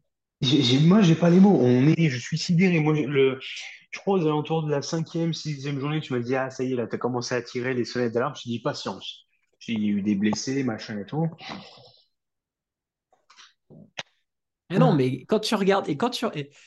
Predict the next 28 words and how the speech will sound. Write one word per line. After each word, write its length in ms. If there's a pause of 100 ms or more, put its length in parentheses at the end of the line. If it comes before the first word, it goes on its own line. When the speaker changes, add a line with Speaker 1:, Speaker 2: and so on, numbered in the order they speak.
(120)
Speaker 2:
quand 140
t'as 120
regardé 440
autant 320
de 80
matchs 280
de 140
Berlin, 480
oui, 180
parce 220
que 100
dans 140
la 140
team 240
upset, 260
il 160
y 20
en 100
a 60
bien 280
un 140
qui 120
a 40
regardé 300
les 100
matchs 180
de 100
Berlin. 420